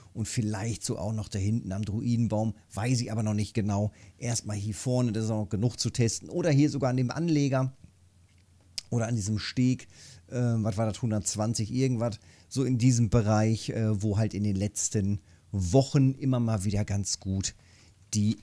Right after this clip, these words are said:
Karpfen reingeballert sind. Na, ist es denn auch nicht gehakt? Da werfen wir jetzt nochmal weiter aus.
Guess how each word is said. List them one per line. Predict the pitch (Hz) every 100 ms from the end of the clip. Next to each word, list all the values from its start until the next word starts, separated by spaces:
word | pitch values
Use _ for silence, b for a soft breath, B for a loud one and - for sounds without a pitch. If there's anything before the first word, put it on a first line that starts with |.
| -
Karpfen | - 120 - 131
reingeballert | 127 98 110 185 147 - 95 82
sind. | - 57 - 82
Na, | 107 -
ist | 147 127
es | 104
denn | 85 -
auch | 214
nicht | 202 120
gehakt? | 101 85 82 - - - - - - - - - - - - - - - - - -
Da | 87 92
werfen | 110 104
wir | 107
jetzt | -
nochmal | 95 92
weiter | 92 87 -
aus. | 113 156